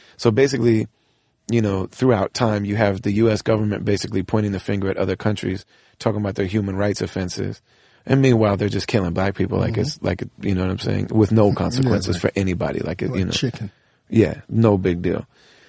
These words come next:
Speaker 1: So, uh, so they, they had a conference and they invited us and they said, "Will you come?" And, you know, and I know that, that, uh, in Iran, hip hop is illegal.
Speaker 2: Why?
Speaker 1: Um, I mean, it was illegal for a long time in Cuba as well.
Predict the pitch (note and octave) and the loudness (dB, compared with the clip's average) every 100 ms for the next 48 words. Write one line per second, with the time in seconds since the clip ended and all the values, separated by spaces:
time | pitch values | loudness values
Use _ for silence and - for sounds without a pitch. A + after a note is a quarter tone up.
0 | _ - C3+ A#2+ G#2+ G2 - A2 G#2+ G2 | _ -2 0 2 0 -2 -2 0 2 0
1 | G2 G2 G#2 - _ G#2 - C#3 B2+ C3 | -2 -6 -10 -16 _ -10 0 2 4 2
2 | - B2 C3 A#2 A2 - - A2+ A2 A#2 | 2 0 2 2 0 -2 -4 -4 -8 -6
3 | G#2+ G2+ F#2 F#2+ G2 G2+ G#2 F#2+ G#2 G2 | -4 -2 0 0 0 0 -2 -4 -4 -2
4 | A2+ A2 G2 G2 - F#2+ F#2+ F#2+ F#2+ - | -2 -2 -2 0 0 0 0 -2 -4 -8
5 | _ _ _ _ G2+ F#2+ E2+ - A2+ G#2+ | _ _ _ _ 0 2 0 -2 0 0
6 | G#2+ A#2+ B2+ A2+ G2+ G#2+ G2+ - - G#2+ | 2 4 4 4 2 0 0 -4 -6 -2
7 | G2 G2 - - - - - - - C#3+ | -2 -2 -4 -6 -4 -6 -8 -10 0 2
8 | B2 A2 G#2+ F#2+ G2+ - _ _ _ D3+ | 4 2 0 -2 -6 -12 _ _ _ 0
9 | - A2 G2 F#2 F#2+ G#2+ G#2 - - _ | 2 0 0 -4 -2 0 0 -4 -8 _
10 | _ - A2+ A2+ D3 D3 G#2 G2+ _ _ | _ -12 -8 -2 -2 -2 -6 -12 _ _
11 | _ - - _ _ - F3 E3+ E3 D3+ | _ -12 -12 _ _ 0 2 2 0 -2
12 | - F#3 F#3 F#3 E3+ E3+ E3+ F#3+ F#3 - | 0 2 2 2 2 2 2 0 -2 0
13 | D#3 D3+ D3+ - D3 C#3 A#2 - F3 D3 | 0 0 -2 0 0 2 0 0 0 2
14 | A#2 G2+ G2 G#2+ G#2 G2 | 2 0 -2 0 0 -2